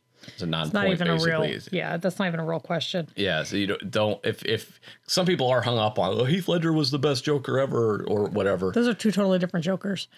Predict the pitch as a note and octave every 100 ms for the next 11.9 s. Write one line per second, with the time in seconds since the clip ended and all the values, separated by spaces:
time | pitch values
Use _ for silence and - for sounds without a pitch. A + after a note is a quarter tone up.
0 | - - A#2 E2 D2 - A3+ G3+ F#3+ F#3
1 | D3+ E3 B2+ C#3+ D3 E3 C3 G#2+ C3+ -
2 | B2 A#2+ A2 G#2 G#2 G#2 G#2+ G#2+ - A2
3 | G2+ G2 G2+ F#2+ - A2 G2+ D#2 D2 -
4 | F2+ D#2+ D#2 - - F#2+ D2+ - G#2+ A2+
5 | G#2+ A2+ B2 A#2 G#2 G2 A2+ G#2+ A2 G#2
6 | G#2 G2+ G2 F#2+ D#2+ - - D#2 G#2 G2
7 | G#2 F#2+ D#2 D#2 - - F#2+ - F#2 F2+
8 | F2 F2 F2 E2+ E2 E2 D#2+ C#2+ - C#2
9 | - - - F#2 E2+ G2 F2+ G2+ F#2+ F2+
10 | F2 F2+ E2+ F2 E2 D#2+ F2+ F#2 F2+ F2+
11 | E2+ E2+ E2+ D2+ D2+ - D#2+ D#2+